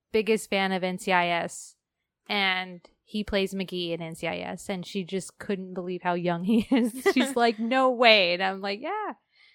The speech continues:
Speaker 1: So that was kind of fun. Did you read the one about Sarah Jessica Parker, like,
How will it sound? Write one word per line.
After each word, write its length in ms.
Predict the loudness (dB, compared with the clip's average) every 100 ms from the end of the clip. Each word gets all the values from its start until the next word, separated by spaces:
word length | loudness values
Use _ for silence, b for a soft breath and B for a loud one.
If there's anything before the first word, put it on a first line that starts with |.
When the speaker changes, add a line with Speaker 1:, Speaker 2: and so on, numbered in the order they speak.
| b -2
Speaker 1:
So 80 |
that 160 | 4 4
was 140 | 4
kind 160 | 0 -2
of 100 | -2
fun. 260 | -4 -8 -12 _ _ _
Did 240 | 0 2 2
you 160 | 2 2
read 160 | 0 0 0
the 100 | 0
one 240 | 4 2
about 380 | 4 6 4 4 _
Sarah 340 | 0 4 4
Jessica 300 | 2 0 -2
Parker, 460 | 2 2 4 2 2
like, 420 | 0 0 -4